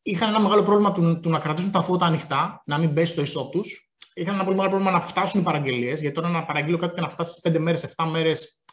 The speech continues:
λίγο defines the purpose, ας πούμε, του, δεν, δεν έχουμε αυτό το Amazon Prime, ε, same day, ας πούμε, experience. Οπότε, όταν φτάσουμε εκεί πέρα, πραγματικά θα κανιβαλίσει το online όλο το φυσικό. Ε,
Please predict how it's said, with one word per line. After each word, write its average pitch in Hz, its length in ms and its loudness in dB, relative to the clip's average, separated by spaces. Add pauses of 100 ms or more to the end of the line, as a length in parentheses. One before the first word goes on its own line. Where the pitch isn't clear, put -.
λίγο 160 320 0
defines 170 280 -2
the 151 160 -4
purpose, 127 360 -4
ας 117 120 -12
πούμε, 123 300 -4
του, 117 600 -2
δεν, 160 180 4
δεν 165 320 4
έχουμε 170 160 6
αυτό 147 100 0
το 127 380 -2
Amazon 127 420 0
Prime, 117 440 -2
ε, 104 280 -12 (100)
same 123 240 -2
day, 120 60 4
ας 107 140 -4
πούμε, 113 220 -10
experience. 185 340 -2 (680)
Οπότε, 180 360 4
όταν 185 160 8
φτάσουμε 190 280 6
εκεί 170 80 6
πέρα, 185 260 6
πραγματικά 160 520 2
θα 143 160 0 (420)
κανιβαλίσει 147 640 -2
το 135 80 -6
online 127 500 -4
όλο 120 180 0
το 113 240 -6
φυσικό. - 420 -4 (560)
Ε, 156 460 4